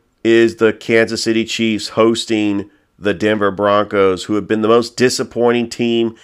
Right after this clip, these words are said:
in the N F L. And no, I don't think Sean Payton is on the hot seat, but I do have my list of coaches that I think if they don't get a win this week,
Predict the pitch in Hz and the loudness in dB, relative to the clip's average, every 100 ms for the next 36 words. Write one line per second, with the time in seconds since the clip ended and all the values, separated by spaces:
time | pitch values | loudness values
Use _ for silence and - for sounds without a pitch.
0 | _ - 117 113 110 92 110 110 - 101 | _ -4 0 2 2 2 4 2 2 2
1 | 98 101 101 - - - 113 117 127 139 | 4 4 2 -6 -10 -2 2 6 6 6
2 | 135 131 117 127 113 123 117 113 120 113 | 4 2 2 0 2 2 2 2 0 0
3 | 104 104 98 - 104 104 98 98 95 - | 0 -4 -4 -2 0 0 0 0 0 -2
4 | - 101 87 98 110 135 127 110 101 98 | -2 -2 0 2 2 4 4 4 2 4
5 | 110 90 - - _ _ _ - 104 - | 2 2 -4 -10 _ _ _ 0 0 2
6 | 120 120 117 90 80 - _ _ _ _ | 4 4 2 -4 -8 -14 _ _ _ _
7 | 104 123 123 - 135 123 117 _ - 107 | 2 6 4 4 2 4 0 _ -6 -2
8 | 95 135 175 170 165 147 147 131 123 117 | 4 6 6 6 6 8 6 6 2 2
9 | 117 104 87 | -2 -2 -2